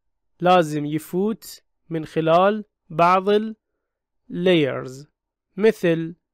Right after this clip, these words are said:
الميدلوير والجاردز والانترسبتورز والبايبس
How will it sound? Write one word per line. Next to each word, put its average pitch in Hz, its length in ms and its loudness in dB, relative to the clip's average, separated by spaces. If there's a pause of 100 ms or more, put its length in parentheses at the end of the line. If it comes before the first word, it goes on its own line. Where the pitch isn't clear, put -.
(240)
الميدلوير 160 800 0 (1160)
والجاردز 156 800 2 (720)
والانترسبتورز 160 1160 -4 (260)
والبايبس 180 800 -2